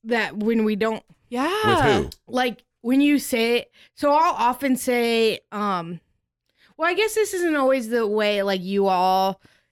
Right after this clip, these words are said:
Speaker 1: in that sense, but I'll
Speaker 2: <clears throat>
Speaker 1: say you as in, like, the kind of, like, third person you
Speaker 2: Like
Speaker 1: a
Speaker 2: the
Speaker 1: lot.
Speaker 2: royal you?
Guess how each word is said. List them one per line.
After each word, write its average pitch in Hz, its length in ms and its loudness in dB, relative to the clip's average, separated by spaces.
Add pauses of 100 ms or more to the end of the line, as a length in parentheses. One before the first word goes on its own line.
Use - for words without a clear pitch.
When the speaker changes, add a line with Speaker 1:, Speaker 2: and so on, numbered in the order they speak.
Speaker 1:
in 208 140 -2
that 190 220 -2
sense, 226 320 -2
but 233 200 -4
I'll 254 180 2
Speaker 2:
<clears throat> - 0 -
Speaker 1:
say 302 460 2
you 220 680 2
as 233 240 0
in, 226 140 0
like, 190 200 -4
the 202 80 -10
kind 214 260 -4
of, 196 80 -2
like, 180 220 -4
third 208 300 -2
person 220 420 -4
you 262 200 0
Speaker 2:
Like 269 120 2
Speaker 1:
a 269 40 0
Speaker 2:
the 269 80 0
Speaker 1:
lot. 269 180 2
Speaker 2:
royal 294 240 2
you? 220 360 -4